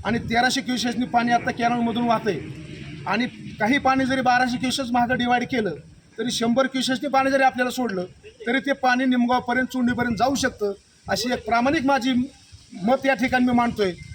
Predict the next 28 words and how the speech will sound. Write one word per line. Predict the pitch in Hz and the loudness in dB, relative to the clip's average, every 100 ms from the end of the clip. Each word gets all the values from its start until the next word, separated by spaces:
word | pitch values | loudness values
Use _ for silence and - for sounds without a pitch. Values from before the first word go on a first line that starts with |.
| - | -4
आणि | 214 | 0
ह्या | 208 233 | 2 2
प्रशासनाला | 226 226 247 226 226 233 | 2 0 0 -2 -2 -2
काही | 208 226 | 0 -2
सुद्धा | 247 269 | 0 -4
त्याच्यात | 247 226 226 | -4 -2 0
अडचण | 220 214 220 | 0 0 -2
नाही, | 196 180 - - | -2 -4 -10 -6
यांनी | 202 226 | -4 -2
शंभर | - 220 220 247 | -2 0 0 -2
क्युसेसनी | - 240 262 220 240 | -4 -4 -4 -4 0
पाणी | 220 220 | 0 0
तीन | 220 247 233 | -2 -2 0
दिवसासाठी | 233 214 226 208 | -2 -4 -6 -4
सोडावा, | 220 240 240 254 - - - - | 0 2 2 -2 -6 -16 -18 -6
चुंडीपर्यंत | 233 226 220 226 202 | -2 0 0 -2 -2
पाणी | 214 233 | -2 0
जाईल | 226 240 | 0 0
आणि | 226 | -2
सगळ्या | 220 220 220 | -4 -4 -2
लोकांचा | 214 220 214 226 | -2 -2 -6 -6
पिण्याच्या | 214 214 208 | -6 -4 -4
पाण्याचा | 208 214 202 180 - - - - | -2 -2 -2 -4 -4 -10 -14 -8
प्रश्न | 220 262 294 | 0 0 4
मिटेल. | 262 262 220 - - _ | 2 4 0 -2 -10 _
आज | 190 208 | -2 0
या | 233 | 0
गावामध्ये, | 220 226 233 226 220 | 2 4 4 2 2